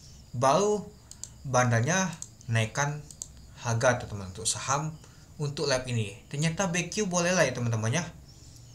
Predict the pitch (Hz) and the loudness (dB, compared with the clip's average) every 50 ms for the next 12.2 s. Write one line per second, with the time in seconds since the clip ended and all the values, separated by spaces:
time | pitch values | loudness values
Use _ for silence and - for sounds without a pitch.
0 | - - - - - - - - 127 135 135 135 135 143 143 139 139 131 131 131 | -20 -20 -20 -20 -20 -18 -12 -6 -2 -2 -2 -2 -2 -2 0 2 2 2 2 2
1 | 123 123 120 113 117 117 - 110 104 104 107 156 160 - 208 202 196 190 185 190 | 4 2 2 2 0 -2 -4 -6 -4 -2 0 4 4 4 4 4 2 -2 -4 -8
2 | - - - - - - - - - - - - - - 156 165 175 160 151 143 | -12 -18 -20 -20 -20 -20 -20 -20 -20 -20 -20 -18 -10 -4 0 2 2 4 4 4
3 | 139 - - 131 123 165 185 175 - 160 - - 147 139 139 139 - - 156 156 | 2 2 -2 -6 -2 0 0 2 0 -2 -6 -4 -4 -2 0 2 2 2 0 0
4 | 156 165 147 135 131 123 - 113 110 110 104 101 98 - - - - - 127 131 | 2 2 2 2 2 0 -2 -4 -4 -4 -4 -6 -8 -10 -14 -18 -14 -8 -4 -2
5 | 135 147 156 156 151 147 - 147 143 - 131 117 101 98 87 85 - 113 113 117 | 0 0 0 0 -2 -2 -4 -4 -2 0 0 0 0 -2 -4 -4 -2 0 0 0
6 | 117 120 139 123 123 117 117 - 131 120 117 190 202 - - - - - - - | 0 0 -2 -2 -2 0 0 0 0 0 -2 -2 -2 -2 -4 -6 -8 -10 -10 -8
7 | - - 123 113 113 110 107 - 123 123 117 - - - - 127 117 117 - 127 | -4 -2 0 0 0 0 -2 -2 -4 -4 -6 -6 -8 -4 -2 -2 -2 0 0 -2
8 | 160 160 151 139 120 - - - - - - - - - - - - - - - | 0 0 0 -2 -4 -8 -14 -18 -20 -20 -20 -20 -20 -20 -20 -20 -20 -18 -10 -4
9 | 117 113 110 110 110 113 113 113 113 110 110 107 - - - - - - - - | -2 0 0 2 0 0 0 -2 -4 -4 -6 -8 -10 -14 -18 -20 -20 -20 -20 -20
10 | - - - - - - 113 110 110 - - 143 143 127 113 110 113 - 113 117 | -20 -20 -20 -20 -16 -10 -8 -6 -4 -2 -2 -2 -2 -2 -2 -2 0 0 0 0
11 | 110 107 107 - 104 95 95 92 90 90 90 90 87 - 110 107 - 113 107 110 | 0 -2 -2 -6 -6 -4 -4 -4 -4 -4 -4 -6 -6 -6 -6 -6 -4 -4 -4 -2
12 | 113 113 117 117 | -2 -2 -4 -4